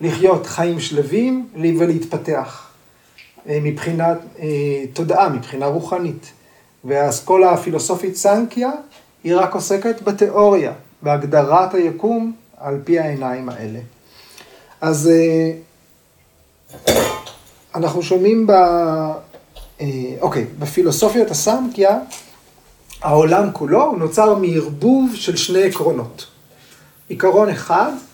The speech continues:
זה פרקריטי, עולם התופעות, גם עולם החומר וגם עולם הרוח. זאת אומרת,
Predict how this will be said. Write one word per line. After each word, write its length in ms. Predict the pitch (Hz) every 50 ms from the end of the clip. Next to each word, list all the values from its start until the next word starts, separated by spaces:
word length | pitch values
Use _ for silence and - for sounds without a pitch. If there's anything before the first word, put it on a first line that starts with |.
| -
זה 320 | 160 135 165 202 214 233 240 - - - - -
פרקריטי, 680 | - 208 240 233 - 220 226 240 220 214 - 214 202 196 - - - - - - _ _ _ _ _ _ _ _ _ _ _ -
עולם 460 | - 175 175 190 208 220 233 233 233 208
התופעות, 760 | 165 - - 190 180 - - 165 - - 131 131 - - - _ _ _ _ _ _ _ _ _ _ _ _ -
גם 200 | 156 180 190 196
עולם 300 | 190 175 160 160 160 160
החומר 360 | 123 - - 160 185 226 254 247 180
וגם 260 | 185 175 220 277 285
עולם 280 | 277 247 226 226 233
הרוח. 320 | 226 202 226 214 - - -
זאת 720 | - - - - - _ _ _ _ _ _ _ _ -
אומרת, 160 | 165 170 170